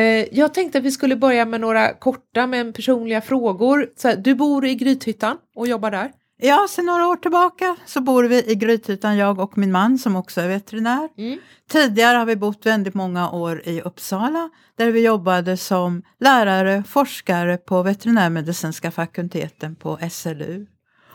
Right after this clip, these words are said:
Speaker 2: Och det här gör ju att ungefär tretusen av de yrkesverksamma veterinärer som vi har i Sverige idag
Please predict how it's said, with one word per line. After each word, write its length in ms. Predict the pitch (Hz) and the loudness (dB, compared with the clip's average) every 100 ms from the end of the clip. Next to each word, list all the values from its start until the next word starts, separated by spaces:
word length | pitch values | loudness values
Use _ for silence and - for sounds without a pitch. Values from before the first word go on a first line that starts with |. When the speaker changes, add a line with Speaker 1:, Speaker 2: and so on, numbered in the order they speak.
| - | -8
Speaker 2:
Och 140 | - - | -6 -2
det 60 | 233 | 2
här 180 | 233 | 2
gör 300 | 233 208 175 | 4 2 2
ju 240 | 175 185 185 | 0 -2 -4
att 320 | - 185 - | -6 -8 -4
ungefär 500 | 247 240 247 202 196 202 _ _ | 0 0 0 0 -2 -6 _ _
tretusen 640 | 269 320 320 285 240 277 | 2 2 4 2 2 2
av 120 | 247 226 | 4 4
de 200 | 226 220 | 2 2
yrkesverksamma 1040 | 254 - 196 - 196 190 - 196 190 190 | 0 0 -6 0 0 0 0 0 2 0
veterinärer 680 | 196 196 214 196 170 220 311 | -2 -2 0 0 2 0 -2
som 220 | - 262 | -4 -2
vi 60 | 254 | 2
har 160 | 233 | 2
i 60 | 233 | 0
Sverige 440 | 233 208 208 214 | 0 0 2 2
idag 300 | 214 196 202 | 0 0 -2